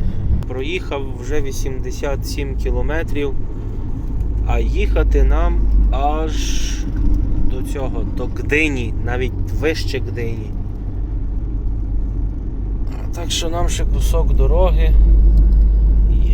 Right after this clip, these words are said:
їхати. Як колись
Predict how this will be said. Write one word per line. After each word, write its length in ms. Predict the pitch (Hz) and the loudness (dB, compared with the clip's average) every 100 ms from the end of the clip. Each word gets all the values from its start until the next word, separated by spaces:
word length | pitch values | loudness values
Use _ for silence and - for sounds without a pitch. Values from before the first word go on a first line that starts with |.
| - - | 4 2
їхати. 380 | - - - - - - - - - - - - - - - - - - - - - - - - - - - - - - - - | 2 4 4 2 0 -2 -2 -4 -4 -4 -4 -4 -2 -2 -2 -2 -2 -2 -2 -4 -4 -4 -4 -4 -4 -4 -4 -4 -4 -4 -4 -2
Як 140 | - - - - | 2 2 2 2
колись 360 | 156 180 175 | 4 2 2